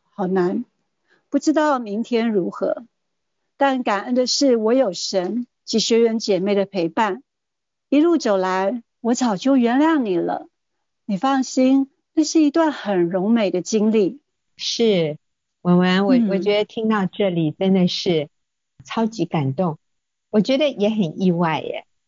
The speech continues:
Speaker 2: 就是，
Speaker 1: 嗯。
Speaker 2: 其实你先生他是为了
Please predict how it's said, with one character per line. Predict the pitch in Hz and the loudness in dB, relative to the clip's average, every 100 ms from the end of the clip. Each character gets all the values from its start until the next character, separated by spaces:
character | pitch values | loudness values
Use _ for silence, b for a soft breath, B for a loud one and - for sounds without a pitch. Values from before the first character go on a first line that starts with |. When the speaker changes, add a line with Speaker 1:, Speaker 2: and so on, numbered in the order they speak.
| _ | _
Speaker 2:
就 | 269 | -4
是， | 262 262 233 190 165 | 2 4 4 2 0
Speaker 1:
嗯。 | _ _ _ _ | _ _ _ _
Speaker 2:
其 | - 262 | -6 -4
实 | 269 262 | -2 2
你 | 254 185 | 2 2
先 | 135 - 185 180 | -2 -2 0 0
生 | 180 - 180 175 175 | -2 -4 -4 -4 -6
他 | - 202 196 | -4 -2 0
是 | 190 - 214 165 143 - _ _ _ - | -2 -2 0 2 0 -6 _ _ _ -2
为 | 202 170 | 0 0
了 | 156 143 131 147 | 0 -2 -6 -10